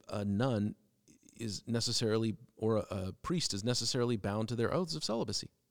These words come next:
within, <laughs> with, within context. And what I mean by that is this. Let's say that somebody, uh, you know, was, grew up in, in a, in a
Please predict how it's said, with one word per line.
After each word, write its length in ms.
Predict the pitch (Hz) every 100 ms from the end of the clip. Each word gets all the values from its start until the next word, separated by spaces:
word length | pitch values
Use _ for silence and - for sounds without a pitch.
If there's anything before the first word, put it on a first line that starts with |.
| _ -
within, 540 | 143 170 185 175 165 - 143
<laughs> 0 |
with, 300 | 196 180 - - - -
within 280 | 151 170
context. 600 | 123 156 147 107 - - - - -
And 100 | 139
what 80 | 156
I 80 | 156
mean 180 | 165 196
by 140 | 139
that 180 | 120 110
is 160 | 104
this. 300 | 101 113 101
Let's 160 | 139 143
say 180 | - 190
that 180 | 160 113
somebody, 600 | - 139 123 95 95 - _ _ _ _ _ _ _ _ -
uh, 280 | - 110 98 - _ _ _ _ _ _ _ -
you 120 | 120
know, 200 | 98 98 _ _ _ _
was, 100 | 95
grew 240 | - 131 151
up 100 | 147
in, 200 | 131 113
in 240 | 113 107
a, 240 | 104 98 - _ -
in 100 | 104
a 100 | 95